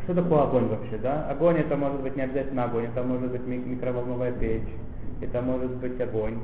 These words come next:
это может быть электроплита, это может быть гуфхимум, который внутри чайника. Электрический чайник или вот эти вот дудим, которые внутри есть, это обо-,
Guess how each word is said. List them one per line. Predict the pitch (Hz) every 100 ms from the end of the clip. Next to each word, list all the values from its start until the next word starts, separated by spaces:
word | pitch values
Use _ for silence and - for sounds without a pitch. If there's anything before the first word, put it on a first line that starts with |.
| -
это | - 123
может | 127 127
быть | 127 123 127
электроплита, | 123 127 123 131 117 120 113 110 - - -
это | 127
может | 135 139 131
быть | 131 123
гуфхимум, | 143 - 151 147
который | 139 127 131
внутри | 123 127 127 117
чайника. | 117 107 107 - - -
Электрический | 147 156 170 170 - 156
чайник | 185 202 185 202 - - - - -
или | 131
вот | 135 131
эти | 127 120
вот | 120 120
дудим, | 135 160 170
которые | 175 135 123
внутри | 117 120 120 120
есть, | 113
это | 117 113 110 - - - -
обо-, | 123 127 123